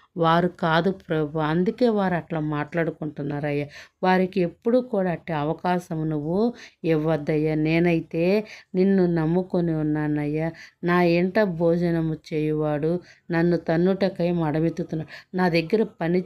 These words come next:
చేసేవారు కూడా నా మీద తిరగబడుతున్నారయ్యా. నా దిక్కు నీవే ప్రభువా, నేను నిన్ను నమ్ముకొని ఉన్నానయ్యా. నన్ను కరుణించయ్యా, నన్ను లేవనెత్తు ప్రభువా, నాకు ప్రతీకారం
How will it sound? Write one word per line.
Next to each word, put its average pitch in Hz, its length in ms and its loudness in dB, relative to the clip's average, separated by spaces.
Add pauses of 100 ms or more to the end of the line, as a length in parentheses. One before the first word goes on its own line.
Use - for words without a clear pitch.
చేసేవారు 170 580 0
కూడా 151 380 -6
నా 156 200 0
మీద 151 280 0
తిరగబడుతున్నారయ్యా. 156 1300 -4 (320)
నా 180 140 4
దిక్కు 190 400 -2
నీవే 196 500 2
ప్రభువా, 170 460 -2
నేను 165 280 0
నిన్ను 156 240 -2
నమ్ముకొని 156 680 -2
ఉన్నానయ్యా. 147 640 -4 (320)
నన్ను 180 200 4
కరుణించయ్యా, 170 1000 0
నన్ను 156 280 -2
లేవనెత్తు 180 800 0 (160)
ప్రభువా, 151 460 -6 (320)
నాకు 190 240 0
ప్రతీకారం 185 880 0